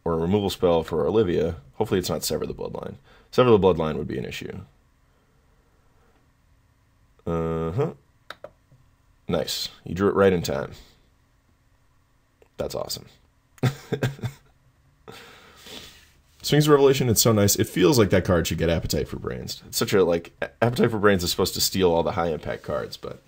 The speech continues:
technically. All right, so we are gonna take eight here.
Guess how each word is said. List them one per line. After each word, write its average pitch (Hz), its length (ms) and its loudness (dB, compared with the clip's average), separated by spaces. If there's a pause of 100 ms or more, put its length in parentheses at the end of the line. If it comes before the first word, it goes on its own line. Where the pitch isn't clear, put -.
(1400)
technically. 82 580 -2 (3250)
All - 60 -8
right, - 160 -8 (400)
so 101 100 -6
we 110 80 0
are 156 60 2
gonna - 160 -4
take 123 480 2 (840)
eight 87 320 0
here. 120 360 -8